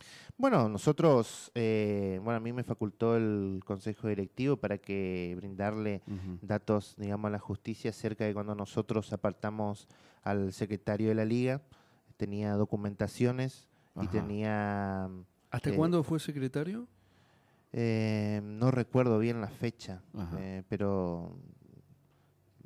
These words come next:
Speaker 1: no sé, habrá sido eso cuestión de, sí, capaz que se está por cumplir un mes, quizás menos.
Speaker 2: Ajá, ajá.
Speaker 1: Que bueno, eh, después de que fue electo nuevamente secretario este año,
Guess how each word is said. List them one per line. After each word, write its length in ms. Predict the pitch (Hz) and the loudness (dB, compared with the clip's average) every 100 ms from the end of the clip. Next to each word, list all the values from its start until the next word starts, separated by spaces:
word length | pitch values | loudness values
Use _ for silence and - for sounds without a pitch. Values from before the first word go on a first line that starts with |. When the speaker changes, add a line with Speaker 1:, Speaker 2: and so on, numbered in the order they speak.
| 101 | -16
Speaker 1:
no 80 | 101 | -14
sé, 240 | - 107 101 | -6 -4 -2
habrá 220 | 98 104 | -2 -2
sido 240 | - 110 | 0 0
eso 200 | 104 107 | 0 -2
cuestión 380 | 98 - 107 107 | -2 -2 -4 -2
de, 320 | 98 95 87 - _ _ _ _ | -2 -2 -6 -12 _ _ _ _
sí, 260 | 175 151 - | -4 -4 -2
capaz 220 | 127 143 | 0 0
que 80 | 143 | -2
se 80 | 135 | -2
está 140 | 139 | 0
por 120 | 135 | 0
cumplir 420 | 123 110 123 127 117 | 0 -2 0 2 2
un 500 | 104 98 101 104 104 | -4 -6 -8 -10 -4
mes, 280 | 143 175 | 0 0
quizás 400 | - - 131 123 | -2 -2 0 -2
menos. 360 | 117 139 151 104 | 0 0 0 0
Speaker 2:
Ajá, 340 | 101 95 80 - _ | -2 -4 -6 -12 _
ajá. 300 | 98 85 90 _ | -8 -8 -12 _
Speaker 1:
Que 320 | - 104 101 104 | -2 0 2 0
bueno, 280 | 151 127 - _ - | 0 -2 -6 _ -14
eh, 260 | - 104 107 | -8 -6 -2
después 300 | 117 151 151 | 0 4 4
de 40 | |
que 100 | 131 | 4
fue 240 | 120 143 139 | 4 4 4
electo 800 | 120 135 - 117 110 104 101 107 | 2 0 2 2 4 2 0 -2
nuevamente 560 | 123 135 120 123 127 | 2 2 2 0 -2
secretario 500 | 120 107 98 113 117 | -4 -4 -4 -2 -2
este 180 | 113 110 | -4 -6
año, 300 | 104 127 117 | -6 -6 -10